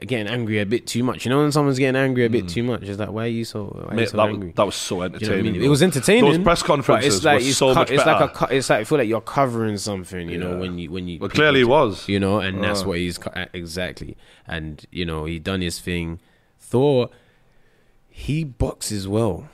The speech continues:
Speaker 1: He's, you can tell whoever coaches him understands the game, and they're
Speaker 2: Mm.
Speaker 1: pu-, passing it on to him.
Speaker 2: Mm-hmm.
Speaker 1: Eddie with two arms, completely different fight. 'Cause, like, even as the fight going on and you start to look in the late
Speaker 2: But it's
Speaker 1: rounds,
Speaker 2: easy
Speaker 1: he
Speaker 2: to
Speaker 1: started
Speaker 2: avoid
Speaker 1: just
Speaker 2: that
Speaker 1: to
Speaker 2: one
Speaker 1: literally
Speaker 2: weapon.
Speaker 1: rely, right, and he's southpaw anyway,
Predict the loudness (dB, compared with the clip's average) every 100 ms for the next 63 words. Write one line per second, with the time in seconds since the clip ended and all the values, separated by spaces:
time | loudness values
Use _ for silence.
0 | _ -20 _ _ -20 -16 -6 -4 -4 -6
1 | -4 -4 -2 0 2 2 0 -2 -2 -4
2 | -2 -4 -4 -2 -2 -4 -4 -4 -4 -4
3 | -4 -2 -2 -4 -6 -4 -4 -4 -6 -8
4 | -6 -8 -6 -8 -6 -6 -6 -6 -6 -6
5 | -8 -8 -10 -14 _ _ _ -2 -2 0
6 | -2 -2 -6 _ _ _ _ _ _ -12
7 | -10 -6 -4 -4 -4 -6 -8 -10 -16 _
8 | _ -14 -10 -10 -10 -12 -14 -16 -14 -14
9 | -14 -16 -14 -10 -8 -6 -6 -4 -6 -8
10 | -10 -8 -8 -10 -12 -10 -10 -10 -10 -12
11 | -12 -12 -12 -12 -12 -12 -10 -2 0 0
12 | 0 0 0 0 0 2 4 2 4 2
13 | 4 2 2 2 2 0 -4 -4 -6 -10
14 | -8 -8 -8 -6 -6 -2 -2 -2 -4 -6
15 | -6